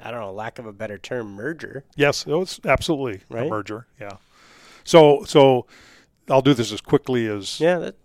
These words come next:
Speaker 2: reasonably possible. So we meet, like, in, uh, sh-, at shot Show with their C E O, who I had gotten to know, and we had a great relationship,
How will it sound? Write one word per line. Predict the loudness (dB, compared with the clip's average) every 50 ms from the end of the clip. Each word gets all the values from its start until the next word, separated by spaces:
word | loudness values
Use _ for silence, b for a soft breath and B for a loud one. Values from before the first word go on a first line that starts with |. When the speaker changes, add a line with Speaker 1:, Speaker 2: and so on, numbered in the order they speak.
| _ _ _ -8
Speaker 2:
reasonably | -6 -6 -6 -6 -6 -8 -6
possible. | -2 0 0 0 -2 -4 -4 -6 -6
So | -4 -2 -2 -2
we | -2 -2 -2 -4 -4 -4
meet, | -6 -8 -6 -6 -6 -6 -6 -8 -6
like, | -4 -4 -2 -4 -4 _ -10
in, | -10 -10 -10 -12 -16 -20 -20 b b b b b b b b b b b b b b b b b b b b b b b b b b b b b b b b b _ _ _ _ _ _ -14 -12
uh, | -10 -8 -6 -6 -6 -6 -8 -8
sh-, | -8 -6 -2 2
at | 2 2 2
shot | 2 2 2 2 2 2 0
Show | 0 2 4 4 4 4 2 0 -2 -6 _ _ _ -16
with | -10 -8 -6 -6 -6 -6 -10 -14 -20 -20 -20 _ _ _ _ _ _ _ -20 -12
their | -8 -4 -2 -2 -2 -2
C | -2 -2 -4 -4 -4 -4 -4 -4
E | -2
O, | -2 -2 -2 -2 -4
who | -4 -2 -2 -2 -2 0
I | -2 -2 -2
had | -4 -6 -10 _
gotten | -2 -2 -2 -2 -2 -6 -12
to | -14
know, | -12 -10 -8 -6 -4 -4 -4 -4 -4 -4 -6 -8 -8
and | -10 -10 -10 -12 -12 -10
we | -8 -6
had | -6 -8
a | -8
great | -10 -8 -6 -6 -6 -6
relationship, | -8 -8 -8 -6 -6 -6 -6 -4 -4 -4 -4 -4 -4 -2 -2 -2 -4 _ _